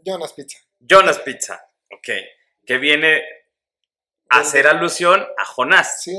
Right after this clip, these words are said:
Speaker 1: del derivado de
Speaker 2: Ok, derivado de Jonás López Ortega, ahora es John's Pizza. ¿Y, y qué te inclinó a ir volteando a la pizza?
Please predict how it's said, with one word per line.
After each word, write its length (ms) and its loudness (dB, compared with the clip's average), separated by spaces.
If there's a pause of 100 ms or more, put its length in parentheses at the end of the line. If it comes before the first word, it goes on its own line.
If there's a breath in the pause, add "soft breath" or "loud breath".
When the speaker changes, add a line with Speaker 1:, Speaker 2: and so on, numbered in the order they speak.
Speaker 1:
del 180 -10
derivado 540 -20
de 80 -20 (420)
Speaker 2:
Ok, 180 -12 (300)
derivado 480 2
de 120 0
Jonás 440 -2
López 280 -6
Ortega, 460 2
ahora 220 -2
es 160 -8
John's 300 -4
Pizza. 500 -2 (1120)
¿Y, 580 0 (340)
y 100 -14
qué 120 -6
te 100 -8
inclinó 500 -4
a 100 2
ir 380 -4
volteando 880 -4
a 80 -6
la 200 -2
pizza? 540 -4